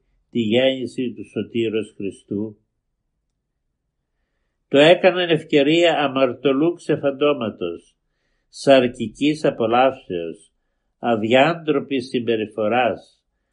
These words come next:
ανταλλαγής δώρων, αλλά περιμένοντας και δώραν από τους άλλους, έξαλλο ντύσιμο,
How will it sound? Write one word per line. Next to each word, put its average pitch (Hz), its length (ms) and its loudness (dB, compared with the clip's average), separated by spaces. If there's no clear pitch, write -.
ανταλλαγής 131 760 2
δώρων, 151 680 2
αλλά 117 240 -2
περιμένοντας 135 840 0
και 135 140 0
δώραν 139 520 4
από 131 220 -4
τους 120 240 -10
άλλους, 92 640 -2
έξαλλο 156 680 4
ντύσιμο, 180 800 -4